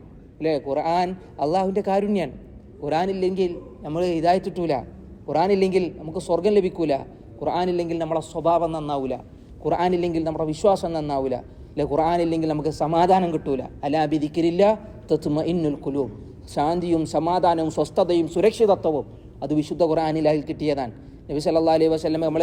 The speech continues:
കഴിഞ്ഞ സൂറത്തുൽ ഖസസിൻ്റെ അവസാനം എങ്ങനെയല്ലേ നമ്മൾ ഓതിയത്? സൂറത്തുൽ ഖസസിൻ്റെ അവസാനങ്ങൾ, ആ, നമ്മൾ പാരായണം ചെയ്ത് നിങ്ങൾ ആലോചിച്ച് നോക്കുക. വഹ-, എന്താണ് അതിൽ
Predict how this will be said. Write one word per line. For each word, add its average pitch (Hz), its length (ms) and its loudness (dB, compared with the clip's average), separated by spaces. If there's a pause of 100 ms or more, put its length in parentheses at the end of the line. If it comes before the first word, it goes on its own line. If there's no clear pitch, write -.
കഴിഞ്ഞ 160 280 2
സൂറത്തുൽ 165 440 0
ഖസസിൻ്റെ 180 460 0
അവസാനം 196 340 2
എങ്ങനെയല്ലേ 180 280 0
നമ്മൾ 165 180 -2
ഓതിയത്? 156 260 -2 (340)
സൂറത്തുൽ 170 260 0
ഖസസിൻ്റെ 175 380 0
അവസാനങ്ങൾ, 185 440 2 (400)
ആ, - 20 4 (140)
നമ്മൾ 180 160 2 (180)
പാരായണം 180 340 6
ചെയ്ത് 180 180 2
നിങ്ങൾ 175 180 2
ആലോചിച്ച് 165 240 0
നോക്കുക. 156 180 -2
വഹ-, 160 180 0 (260)
എന്താണ് 156 280 0 (420)
അതിൽ 160 140 0